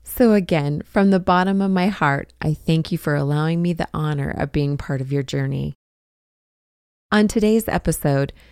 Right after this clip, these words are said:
P is for parenting, not perfection, we're going to focus on mothers and parenting, two topics that I hold near and dear to my heart. My mother always put her family first, which taught me the meaning of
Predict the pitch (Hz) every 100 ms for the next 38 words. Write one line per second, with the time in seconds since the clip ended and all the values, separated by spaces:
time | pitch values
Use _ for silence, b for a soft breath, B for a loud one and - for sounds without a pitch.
0 | b - - 214 202 208 - 170 - 156
1 | 151 185 156 143 147 160 160 156 151 165
2 | - - 247 208 185 - 143 135 147 b
3 | b b 226 220 214 185 165 160 151 180
4 | - 156 143 147 151 180 190 - - 180
5 | - 151 143 147 139 135 143 - b b
6 | b - 233 - 202 - 160 - 160 156
7 | 180 151 151 180 170 185 185 - 175 160
8 | 147 147 - 143 151 156 139 131 - _
9 | _ _ _ _ _ _ - 185 185 185
10 | 208 220 214 208 202 - 175 180 208 -
11 | 185 175 196 - - 135 156 - - -
12 | 165 - - 147 - 160 165 156 147 143
13 | 143 143